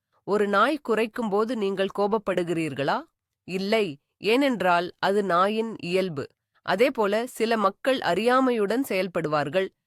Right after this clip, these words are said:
அது அவர்களின் இயல்பு. அவர்களை புரிந்து கொள்ளுங்கள், ஆனால் அவர்களின் எதிர்மறையால் பாதிக்கப்படாதீர்கள். கனிவாக இருங்கள், ஆனால் உங்கள் உள் அமைதியை பாதுகாத்துக் கொள்ளுங்கள். அவர்களின் குழப்பம் உங்களுடையதாக மாற வேண்டியதில்லை.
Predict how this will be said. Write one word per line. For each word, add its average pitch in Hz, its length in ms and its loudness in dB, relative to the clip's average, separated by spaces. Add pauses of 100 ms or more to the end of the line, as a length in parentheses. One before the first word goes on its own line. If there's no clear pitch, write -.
(160)
அது 196 300 2
அவர்களின் 196 520 0
இயல்பு. 175 500 -4 (300)
அவர்களை 208 680 2 (180)
புரிந்து 294 340 2
கொள்ளுங்கள், 165 540 -2 (220)
ஆனால் 220 460 2
அவர்களின் 220 640 0
எதிர்மறையால் 202 920 0
பாதிக்கப்படாதீர்கள். 156 1000 -2 (380)
கனிவாக 247 580 2
இருங்கள், 170 460 0
ஆனால் 190 460 -2 (240)
உங்கள் 220 300 2
உள் 277 260 0
அமைதியை 208 560 2
பாதுகாத்துக் 170 680 0
கொள்ளுங்கள். 127 440 -6 (360)
அவர்களின் 214 640 2
குழப்பம் 240 720 0
உங்களுடையதாக 185 800 0
மாற 180 320 2
வேண்டியதில்லை. 143 600 -4